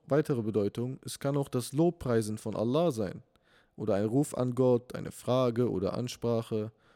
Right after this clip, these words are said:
Und ganz wichtig, jedes einzelne Dua, was du machst, ist gleichzeitig ein Gottesdienst.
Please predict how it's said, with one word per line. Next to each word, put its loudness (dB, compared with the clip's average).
Und -6
ganz 2
wichtig, 0
jedes 0
einzelne -2
Dua, 0
was -4
du -6
machst, -4
ist -8
gleichzeitig -2
ein -2
Gottesdienst. -8